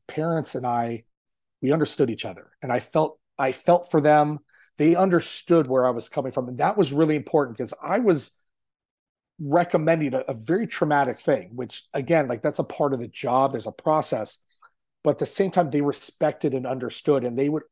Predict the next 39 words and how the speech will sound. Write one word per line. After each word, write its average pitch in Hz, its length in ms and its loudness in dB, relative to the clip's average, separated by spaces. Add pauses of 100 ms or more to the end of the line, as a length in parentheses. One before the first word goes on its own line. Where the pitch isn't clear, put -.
(300)
for 170 60 2
the 131 160 0
vast 170 340 2
majority 143 260 2
of 131 60 -2
the - 40 -8
time, 139 100 -2
they 120 100 -8
would 110 100 -12
come 147 120 -10
back 135 260 2
after 135 280 -2
the 117 80 -8
hearings 127 300 -4
and - 80 -20
say, 131 180 -6
like, 120 240 -8 (600)
say, - 160 -14
"Doctor 147 300 -4
Franklin, 131 420 -4 (200)
like, 135 160 -10 (400)
thank 147 200 -4
you 143 80 -4
so - 200 -4
much 123 180 -6
for 123 140 -8
working 107 420 -10 (140)
with 107 180 -12
our 92 100 -12
child. 92 520 -12
Like, 98 220 -16 (100)
we've 123 160 -10
got 143 180 0
some 143 120 -4
more 135 200 2
work 139 200 2
to 147 100 -4
do, 139 160 0
but 120 260 -6